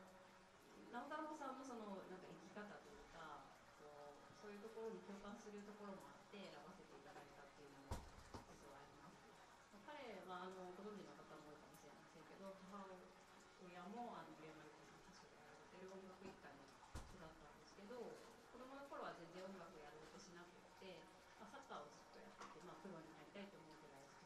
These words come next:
サッカーに夢中だったんですけど、でもなんかある時、こう、学生時代に、あの、友人とこう、何かこう、曲を作るきっかけっていうのがあって、それがなんかこう、楽しくて、今もその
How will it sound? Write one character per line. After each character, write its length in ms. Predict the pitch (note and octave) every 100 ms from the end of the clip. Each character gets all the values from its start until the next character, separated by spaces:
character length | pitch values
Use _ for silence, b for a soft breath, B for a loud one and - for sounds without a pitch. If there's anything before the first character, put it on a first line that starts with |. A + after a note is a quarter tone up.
| -
サ 80 | -
ッ 80 |
カ 80 | -
ー 80 | G#3
に 80 | G3+
夢 160 | D#3+
中 160 | D#3+ D#3 D3+
だ 80 | D3+
っ 80 |
た 80 | -
ん 80 | -
で 80 | -
す 80 | E3
け 80 |
ど、 320 | E3+ G3+ - - - - - - - -
で 80 | D4
も 80 | C4+
な 80 |
ん 80 | C4+
か 160 | A3 A#3+
あ 20 |
る 60 | A3+
時、 480 | F#3+ E3 F#3 F#3 E3 D3+ D#3+
こ 240 | D3+ D3+
う、 80 | D3+
学 160 | - -
生 80 | F3 E3+
時 80 | E3
代 160 | D#3+ D3+ D3+
に、 160 | D#3+ D#3+ - - - - - -
あ 80 | - -
の、 160 | - - F3
友 160 | E3+
人 180 | E3 D#3+ D#3+ -
と 180 | A#3+ G#3 -
こ 240 | D3+ D3
う、 420 | - - - -
何 160 | C#4 C#4+
か 80 | -
こ 80 | -
う、 80 | -
曲 100 | E3+ - E3
を 80 |
作 220 | E3 - E3
る 80 | C#3+
き 80 |
っ 140 | - -
か 80 | E3
け 100 | D#3+
っ 60 | D#3 -
て 60 | E3
い 80 | E3
う 80 | D#3
の 80 | C#3+ -
が 80 | G3+ - - -
あ 80 | D#3+
っ 220 | - -
て、 320 | A3+ G3 E3
そ 80 | A3+
れ 140 | B3+
が 80 | C4
な 100 | C4
ん 60 | -
か 80 | -
こ 80 | -
う、 80 | D3+
楽 160 | D#3+ E3+
し 80 | -
く 100 | - -
て、 220 | G#3 G3
今 180 | G3+ F3+
も 80 | -
そ 100 | -
の 80 | E3